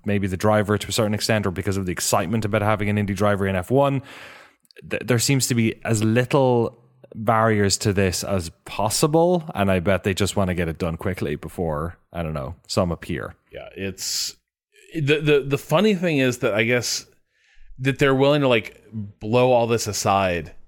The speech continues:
Speaker 2: and then you do have, like, guys who seem much more put together and hooked up, like Palou and O'Ward, and there's
Speaker 1: Right,
Speaker 2: just
Speaker 1: yeah.
Speaker 2: been nothing. And I think,
Speaker 1: Yeah.
Speaker 2: I think it's 'cause that Am-, that,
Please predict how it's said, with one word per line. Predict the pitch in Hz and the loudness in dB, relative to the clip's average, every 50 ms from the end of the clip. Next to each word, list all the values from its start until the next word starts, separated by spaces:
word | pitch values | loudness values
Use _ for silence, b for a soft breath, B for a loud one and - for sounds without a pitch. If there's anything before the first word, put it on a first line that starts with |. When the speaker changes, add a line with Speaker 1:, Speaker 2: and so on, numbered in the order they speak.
| - - - - - - | -20 -20 -20 -20 -8 -6
Speaker 2:
and | 131 131 135 | -2 0 2
then | 135 131 | 2 4
you | 127 123 | 2 2
do | 117 120 120 | 2 2 0
have, | 110 110 120 104 104 107 95 101 | 2 2 2 2 2 2 2 2
like, | 101 101 101 98 - - | 2 2 2 0 -2 -6
guys | - 87 87 95 95 - - | -10 -8 -6 -6 -6 -6 -8
who | 101 | -8
seem | - - 110 104 98 92 | -6 -4 -2 -2 0 0
much | 90 90 87 87 87 - - - | 0 0 -2 -2 -4 -6 -8 -8
more | - 92 90 90 90 87 87 87 85 - | -6 -4 -2 0 0 0 0 0 -2 -4
put | - - 98 92 87 - | -4 -4 -4 -4 -4 -6
together | - 92 80 90 90 90 87 90 87 90 | -8 -6 -2 0 0 0 0 0 -2 -2
and | 90 | -2
hooked | 92 92 85 - - 98 | -4 -6 -8 -6 -4 -2
up, | 90 92 90 - 87 | -2 -2 -2 -2 -4
like | 87 - | -8 -6
Palou | - 104 98 90 90 90 92 90 90 90 80 | -4 -4 -2 -2 0 0 0 2 0 0 0
and | 85 92 90 | -2 -2 -2
O'Ward, | 90 87 87 90 90 87 87 85 85 82 80 B B B B B B B _ _ | -2 0 0 0 0 0 0 -2 -2 -6 -8 B B B B B B B _ _
and | 123 127 127 120 | -2 0 2 4
there's | 98 95 | 4 4
Speaker 1:
Right, | 92 90 | 4 2
Speaker 2:
just | - - | 0 2
Speaker 1:
yeah. | 104 - 104 | 2 4 4
Speaker 2:
been | 98 95 | 4 2
nothing. | 95 92 92 - - 104 92 87 85 85 - | 2 0 -2 -2 -4 -4 -2 -2 -4 -4 -6
And | - 95 98 92 | -4 -4 -2 -2
I | 92 87 | -2 -4
think, | - - 98 85 101 | -4 -6 -8 -4 0
Speaker 1:
Yeah. | 107 110 117 | 0 2 2
Speaker 2:
I | 110 95 | 2 0
think | - 101 98 92 | -2 -4 -6 -6
it's | 90 - | -6 -6
'cause | - 95 85 | -8 -6 -2
that | 95 92 92 | -2 -2 0
Am-, | 92 90 92 80 | -2 -2 -4 -2
that, | 92 101 98 90 | 0 0 0 -2